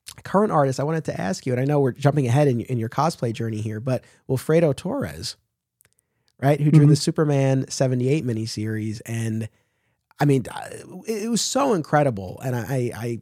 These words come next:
Speaker 1: I'm sure you i-, identify, right, as, as such a fan of the Christopher Reeve movies. To see that world brought to life on, on, on the comic page, so, so it was just gorgeous. But he drew you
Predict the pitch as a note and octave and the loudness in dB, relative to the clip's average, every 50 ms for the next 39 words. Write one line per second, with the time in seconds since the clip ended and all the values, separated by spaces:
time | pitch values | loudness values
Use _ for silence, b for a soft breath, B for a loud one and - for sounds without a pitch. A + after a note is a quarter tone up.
0 | _ - A#2 B2 B2 - - - C#3+ C3+ C3 B2+ A#2 A2 A#2+ A#2 A2+ G2+ E2 G#2 | _ -12 -10 -10 -8 -6 -2 0 2 2 2 0 0 -2 -2 -2 -2 -4 -6 -10
1 | G#2 - - - - C3 B2 C3 C3+ C3+ B2+ - - A2+ A2 A2 A2 A2+ A2+ A2 | -12 -12 -10 -6 -4 -4 -2 0 0 0 0 0 -2 -4 -4 -4 -4 -4 -4 -4
2 | G#2 G#2 G2 - A#2 A2 - A#2 - A2+ - - A#2 A2 A2+ G#2+ A#2 - - A2+ | -6 -8 -8 -10 -8 -8 -8 -8 -8 -8 -6 -4 -4 -4 -4 -6 -8 -8 -10 -8
3 | - A2 A2 - - G#2+ G#2 G2+ A#2 A2+ A2 A2 - - B2+ - - - F#3+ G3 | -8 -10 -12 -10 -10 -10 -8 -6 -6 -6 -6 -6 -6 -6 -8 -8 -6 -6 -6 -4
4 | G3 G3 F#3 E3 D3 D3+ - A2 A#2 A#2+ C#3 C#3+ C3+ C3 A2+ G#2+ G2+ - - _ | -4 -4 -2 0 0 0 -2 -2 -4 -2 0 0 0 0 -2 -4 -8 -12 -16 _
5 | _ _ _ _ _ _ _ _ - B2+ C3 C#3+ C#3+ - - C3 A#2+ B2 B2 C3 | _ _ _ _ _ _ _ _ -2 2 2 2 2 0 -6 -6 -4 -2 0 0
6 | B2+ A#2+ A#2+ - - A#2 G#2+ G2 - - A2+ G#2+ G2 - - A2+ A2 - - B2 | 0 -2 -4 -6 -10 -10 -10 -10 -12 -12 -12 -14 -12 -12 -10 -12 -10 -8 -6 -6
7 | A#2+ A2 A#2+ - - C3+ C3 B2+ B2 - - - A2 G#2 G2+ G2+ G2 - - _ | -6 -6 -6 -6 -4 -4 -2 -2 -4 -8 -8 -8 -8 -6 -6 -6 -8 -10 -14 _
8 | _ _ _ _ _ _ _ _ _ - - - - - - G3+ G3+ A3+ G#3 D#3 | _ _ _ _ _ _ _ _ _ -14 -10 -8 -8 -4 -2 0 0 0 0 -2
9 | - - - - A3+ G#3 - E3+ E3+ E3+ D3+ D3 - - C4+ B3+ - - - - | -6 -8 -6 -4 -4 -4 -2 -2 -2 -2 -2 -4 -6 -4 -4 -4 -4 -6 -10 -12
10 | _ - G#3 A#3 B3 G#3+ D3 B2 A2 - _ _ _ _ _ _ - D#3+ D3+ - | _ -2 0 2 2 2 0 -2 -4 -6 _ _ _ _ _ _ -4 -4 -4 -4
11 | - G#3 G3+ - - G#3 A3+ A#3 G#3+ F3+ F#3 A#3 C#4 D#4+ E4+ E4 - A#2 A#2+ | -4 -6 -6 -4 -2 -2 -2 -2 -2 -2 -2 0 0 0 0 0 0 -2 -4